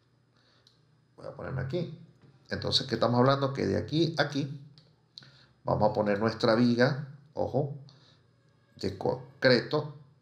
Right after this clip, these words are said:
R C pin, y dijimos que teníamos de treinta por treinta y cinco.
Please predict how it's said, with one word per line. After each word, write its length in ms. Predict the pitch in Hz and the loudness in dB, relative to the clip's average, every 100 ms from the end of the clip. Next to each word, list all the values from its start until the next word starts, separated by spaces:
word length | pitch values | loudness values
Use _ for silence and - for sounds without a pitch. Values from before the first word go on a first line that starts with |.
| - | -18
R 160 | 95 | -8
C 160 | - 120 | 0 2
pin, 380 | 160 156 151 - | 4 2 -2 -8
y 80 | 98 | -10
dijimos 340 | 98 113 127 | -8 -4 -2
que 100 | 98 | -4
teníamos 580 | - 101 98 98 104 113 | -6 -10 -6 -6 -6 4
de 180 | 117 123 | 4 4
treinta 560 | - 98 101 107 - | 2 0 0 -2 -2
por 340 | 110 120 139 - - - - _ _ | 2 2 2 -4 -12 -20 -20 _ _
treinta 340 | 98 98 95 | -4 -2 -4
y 100 | - | -4
cinco. 460 | - 123 98 95 | -2 -2 -2 -8